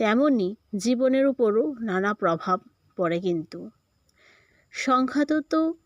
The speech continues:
মতে বিশেষ এক জন্ম সংখ্যার ব্যক্তিরা বিয়ের আগে সফলতা পান না, কিন্তু এদের ভাগ্যে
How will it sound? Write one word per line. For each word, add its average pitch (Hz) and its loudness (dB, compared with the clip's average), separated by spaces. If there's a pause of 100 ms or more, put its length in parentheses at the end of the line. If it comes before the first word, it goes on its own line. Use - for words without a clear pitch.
মতে 226 -2 (100)
বিশেষ 247 -2 (520)
এক 202 -2 (160)
জন্ম 214 0
সংখ্যার 226 -4
ব্যক্তিরা 190 -2
বিয়ের 220 0
আগে 254 2 (380)
সফলতা 220 -2
পান 180 -4
না, 180 -4
কিন্তু 156 -8 (1300)
এদের 254 2 (1080)
ভাগ্যে 214 -2